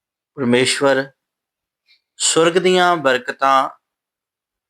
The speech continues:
ਔਰ ਸੁਰਗ ਦੀਆਂ ਆਸ਼ੀਸ਼ਾਂ ਦੇ ਨਾਲ ਭਰਪੂਰ ਕਰੇ। ਅੱਜ ਅਸੀਂ ਪਰਮੇਸ਼ਵਰ ਦੇ ਵਚਨ ਦੇ ਵਿੱਚੋਂ ਕੁਝ ਭੇਤ ਭਰੀਆਂ ਗੱਲਾਂ ਨੂੰ ਸਿੱਖਣਾ,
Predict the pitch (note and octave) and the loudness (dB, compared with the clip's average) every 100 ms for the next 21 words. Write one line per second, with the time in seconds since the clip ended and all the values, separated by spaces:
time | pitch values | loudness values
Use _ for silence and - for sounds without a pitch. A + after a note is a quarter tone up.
0 | B2+ C3 C#3+ C#3+ D3 C#3+ - - D3+ D#3+ | 0 2 4 2 0 -8 -8 -4 -2 -2
1 | D#3 D#3+ D#3 D#3 - B2 A#2+ - - - | -4 0 0 0 -2 -2 -2 -4 -6 -4
2 | C3 B2 A2 G#2+ G#2+ G#2+ - - - A2+ | -4 -2 0 2 2 0 -6 -16 -6 -6
3 | - - - _ _ _ _ _ _ _ | -6 -12 -20 _ _ _ _ _ _ _
4 | _ _ _ _ _ _ _ _ _ - | _ _ _ _ _ _ _ _ _ -20
5 | - _ _ _ _ _ _ _ _ C#3+ | -20 _ _ _ _ _ _ _ _ -2
6 | D#3+ F#3 F3 G3+ G3+ G3 G3 E3 D3+ D#3+ | 0 -2 -2 -2 -2 -4 -2 0 2 0
7 | D#3 F#3 F#3 E3+ F3+ F3+ C#3+ C3+ - D3 | 0 -2 -2 0 2 2 2 -2 -2 -4
8 | D3 C3+ B2 C#3+ C#3+ D3 C#3+ _ _ _ | -2 -2 -6 -8 -8 -8 -16 _ _ _
9 | _ _ _ _ _ _ - D#3+ D#3+ E3 | _ _ _ _ _ _ -2 0 0 0
10 | E3+ D3 C3+ - D3 B2+ B2 B2+ A#2+ A2+ | 0 0 0 -4 -4 -2 -2 -2 -2 0
11 | A#2 A#2+ B2 B2 - - - B2 | 0 -2 -6 -10 -14 -16 -8 -6